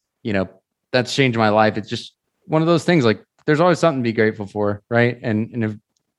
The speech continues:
there isn't, like, we just gotta think a little bit harder and, and find a, find a, a solid foundation is to, to step in, into the rest of the day on. And, um,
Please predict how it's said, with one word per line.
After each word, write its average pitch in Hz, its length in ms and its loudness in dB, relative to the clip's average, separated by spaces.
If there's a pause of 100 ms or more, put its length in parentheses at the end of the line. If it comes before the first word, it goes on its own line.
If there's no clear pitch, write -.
(220)
there 127 180 2
isn't, 139 340 0
like, 107 200 -4 (100)
we 113 60 -8
just 107 120 -10
gotta 110 200 2
think 110 180 -4
a 107 40 -8
little 107 160 -4
bit 104 120 -4
harder 104 360 2
and, 98 260 -2
and 95 340 -8 (100)
find 107 280 0
a, 92 300 -2 (540)
find 117 200 2
a, 107 220 -2
a 110 40 0
solid 110 360 0
foundation 104 480 0
is 98 160 -4 (120)
to, 98 400 -2
to 110 120 -6
step 110 300 -2
in, 107 220 -2
into 113 240 0
the 101 100 0
rest 101 280 0
of 98 80 -6
the 98 60 -4
day 95 100 -2
on. 92 220 -6
And, 95 240 -6 (460)
um, 98 360 -6